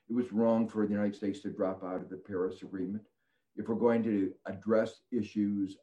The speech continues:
of, uh, global economy,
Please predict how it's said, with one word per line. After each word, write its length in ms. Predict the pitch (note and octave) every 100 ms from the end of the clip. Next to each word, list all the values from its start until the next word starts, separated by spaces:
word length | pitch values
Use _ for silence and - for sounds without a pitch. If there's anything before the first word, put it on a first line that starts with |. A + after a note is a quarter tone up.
| -
of, 880 | F#2+ F#2+ F#2+ F#2+ F#2+ G2 F#2+ F2 - _ _ _ _
uh, 380 | F#2 F#2 F#2+ E2+ D#2 - _ _ _ _ _ _ _ _ _ _ _ _ _ _ _ -
global 420 | G2+ G#2 A2 G2+
economy, 920 | G2 - - A#2+ C#3 C3+ C3 A#2+ B2